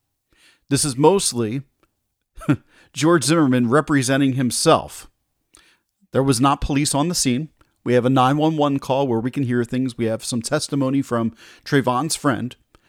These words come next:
And Trayvon posthumously cannot represent himself. The legal system that acquitted Martin was in need of the information that the accused presented. Let that sink in for a moment.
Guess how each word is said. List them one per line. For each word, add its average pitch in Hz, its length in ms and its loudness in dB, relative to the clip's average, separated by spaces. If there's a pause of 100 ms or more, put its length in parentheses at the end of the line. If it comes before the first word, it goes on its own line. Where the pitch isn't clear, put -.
(280)
And 160 120 0
Trayvon 160 600 2 (640)
posthumously 165 840 0
cannot 147 480 -2
represent 127 560 -2
himself. 123 580 -6 (960)
The 135 100 4
legal 190 340 4
system 180 400 2
that 139 120 2
acquitted 185 480 2
Martin 151 480 0 (640)
was 135 200 2
in 135 180 2
need 160 220 2
of 143 140 0
the 135 140 2
information 135 720 -2 (280)
that 139 160 -2
the 123 120 -4
accused 156 540 -4
presented. 113 580 -4 (320)
Let 139 180 -2
that 139 220 -2
sink 135 260 -2
in 113 120 -2
for 110 200 -6
a 98 40 -6
moment. 76 280 -12